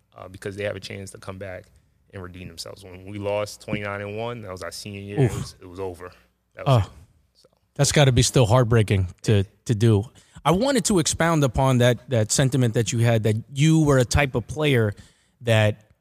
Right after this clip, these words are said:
Speaker 2: really flourished on the J V level. I, I know that's interesting because just from coaching at Kellenberg, we seldomly move up underclassmen. We always normally go with juniors and seniors for whatever reason, but this year was very special, and it was an an-, anomaly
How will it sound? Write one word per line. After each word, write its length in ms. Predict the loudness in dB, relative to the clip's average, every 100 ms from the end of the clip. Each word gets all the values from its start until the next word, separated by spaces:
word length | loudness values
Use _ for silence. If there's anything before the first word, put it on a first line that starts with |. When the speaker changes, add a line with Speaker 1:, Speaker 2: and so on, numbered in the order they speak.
| _
Speaker 2:
really 220 | 2 4
flourished 540 | 2 2 2 4 2 0
on 120 | 0
the 80 | 0
J 220 | 2 2
V 120 | 4 2
level. 300 | 2 0 -4
I, 80 | -8 -2
I 120 | 0
know 160 | 2 2
that's 240 | 0 0
interesting 400 | -4 -2 -2 0
because 460 | -2 0 0 0 -4 -12 _ _ 0
just 280 | 2 2
from 200 | 2 0
coaching 600 | 2 0 0 2 2 0 -2
at 200 | -4 -2
Kellenberg, 600 | 0 0 2 2 2 0 -8 _ _ -4
we 160 | 0
seldomly 920 | 0 2 2 2 2 2 2 2 -2 -8
move 280 | -4 -2 2
up 280 | 2 0 -4 _ _ _ _ _ -2
underclassmen. 640 | 0 0 0 0 -2 -6 -8 -6
We 120 | -4
always 360 | 0 2 2 2
normally 240 | 2 2
go 160 | 2 0
with 100 | 0
juniors 400 | 0 2 2 0
and 80 | -2
seniors 280 | 0 0 0
for 100 | -2
whatever 300 | 2 2 2
reason, 340 | 2 2 0 0
but 180 | 0 -4 -16 _ -2
this 240 | 0 4
year 100 | 2
was 200 | 2 2
very 240 | 2 2 2
special, 360 | 2 0 2
and 60 | 0
it 40 |
was 120 | 2
an 80 | 2
an-, 260 | 2 0 -4
anomaly 640 | 0 2 4 4 4 2